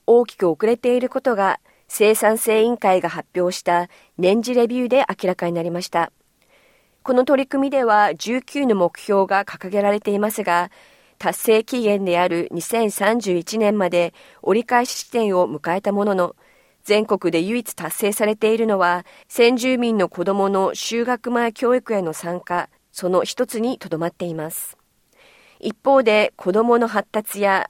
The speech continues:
成人の習慣率、家庭外養護、さらに自殺の四つの分野では、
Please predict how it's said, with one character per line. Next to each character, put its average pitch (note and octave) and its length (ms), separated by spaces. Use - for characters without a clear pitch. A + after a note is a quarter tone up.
成 A3 320
人 A3+ 260
の G#3+ 120
習 A3 220
慣 A3 260
率、 - 420
家 - 180
庭 A3 220
外 G#3+ 260
養 G#3+ 200
護、 F3+ 240
さ A#3 180
ら A3+ 100
に G3+ 120
自 E3 160
殺 G#3+ 340
の G#3+ 300
四 E3+ 160
つ - 180
の B3 120
分 G3 180
野 F#3+ 100
で F3 100
は、 E3 220